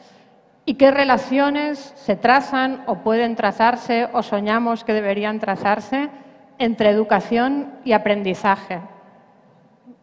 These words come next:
Y también en este sentido, ¿no?, y para ya llevarlo a, a, como a las,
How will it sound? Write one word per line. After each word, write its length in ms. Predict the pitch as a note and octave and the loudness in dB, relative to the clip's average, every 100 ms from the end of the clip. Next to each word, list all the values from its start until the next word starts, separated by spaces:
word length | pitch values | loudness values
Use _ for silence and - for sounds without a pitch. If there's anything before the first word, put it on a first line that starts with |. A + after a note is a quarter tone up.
| _ _ _ _ _ - | _ _ _ _ _ -8
Y 80 | B3+ | -2
también 520 | A#3 B3+ C4+ C#4+ C4+ | 0 2 0 -2 -4
en 140 | C4+ A#3 | -4 -2
este 280 | B3+ C4 C4 | -2 -2 -2
sentido, 760 | B3 A3+ C4 C#4 C#4 C#4+ F4+ C4 | -2 -2 0 2 2 -2 -4 -6
¿no?, 160 | B3 | -6
y 160 | C4 G#3 | -6 -6
para 260 | - F#3+ | -4 -2
ya 220 | G3 G3+ G#3 | 0 0 0
llevarlo 480 | G#3 G3+ G#3 G#3 | 0 -2 0 0
a, 60 | G3 | 0
a, 600 | G#3 G3+ G3+ - - - - | -2 -4 -6 -8 -10 -12 -14
como 340 | - - - | -14 -12 -10
a 80 | - | -4
las, 220 | A3+ F3 | -4 -4